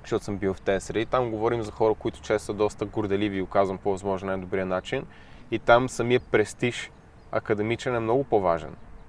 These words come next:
от средствата. Репликации от различни лаборатории, критично мислене и в крайна сметка, ако разгледаш критично цялостта на научните данни, примерно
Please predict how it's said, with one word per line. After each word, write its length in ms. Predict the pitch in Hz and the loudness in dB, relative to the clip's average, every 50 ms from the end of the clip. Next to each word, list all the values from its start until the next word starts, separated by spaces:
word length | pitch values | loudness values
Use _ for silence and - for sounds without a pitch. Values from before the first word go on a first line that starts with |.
| - - - - - | -18 -18 -16 -8 -6
от 160 | 104 101 - | -6 -4 -2
средствата. 520 | - - 98 90 87 - - 87 - - 87 - - - - - - - - - - - - - - - - - - - - - - - | -2 0 0 0 0 -2 -8 -12 -12 -12 -14 -14 -16 -18 -20 -20 -20 -20 -20 -20 -20 -20 -20 -20 -20 -20 -20 -20 -20 -20 -20 -10 -2 0
Репликации 680 | 113 107 - - 110 - - 120 110 117 - - 131 | 0 0 0 -2 -6 4 8 10 10 10 8 4 -2
от 120 | 117 - | -2 -2
различни 380 | 123 113 113 117 113 - - 120 | -4 -4 -4 -4 -6 -4 -2 -2
лаборатории, 760 | 117 107 104 113 110 107 101 - 107 104 104 101 98 101 98 - - - - - - - - - - - - - | -2 -2 0 0 0 0 0 2 2 4 4 2 0 -2 -4 -8 -14 -20 -20 -20 -20 -20 -20 -20 -20 -20 -18 -12
критично 480 | - - 107 101 - 123 113 - - 127 | -6 -6 -6 -2 0 -2 -2 -2 -6 -6
мислене 480 | 117 120 110 - - 107 104 104 104 101 - - - - | -6 -6 -6 -4 -4 -4 -2 -4 -4 -6 -8 -14 -10 -10
и 80 | 113 110 | -10 -8
в 80 | - | 0
крайна 220 | - 127 120 117 110 | 2 4 4 4 4
сметка, 360 | - 123 117 110 - - 117 | 2 0 0 0 0 -4 -6
ако 240 | - - - 107 101 | -4 0 0 2 2
разгледаш 640 | 101 95 95 107 110 113 117 113 104 - - - - - - - - - - - | 2 0 2 6 8 8 10 8 6 2 -2 -10 -14 -16 -18 -18 -18 -16 -14 -4
критично 640 | - - - 101 - - 127 120 - - 113 87 - - - - - - - - - - - - - - - - - - - - - - | -2 -2 -2 -2 0 0 0 0 0 -2 -4 -4 -4 -8 -14 -18 -18 -20 -20 -20 -20 -20 -20 -20 -20 -20 -20 -20 -20 -20 -20 -20 -20 -14
цялостта 540 | - - - 113 107 107 104 - - - 123 | -4 2 4 6 6 6 4 2 0 2 2
на 120 | 123 120 110 | 2 2 2
научните 460 | 107 107 110 - - 120 101 - 95 | 2 0 0 -2 -4 -6 -6 -6 -4
данни, 340 | 95 95 101 95 98 98 92 | 4 6 6 6 6 2 -2
примерно 340 | - - 95 95 92 92 | -2 -2 0 0 0 -2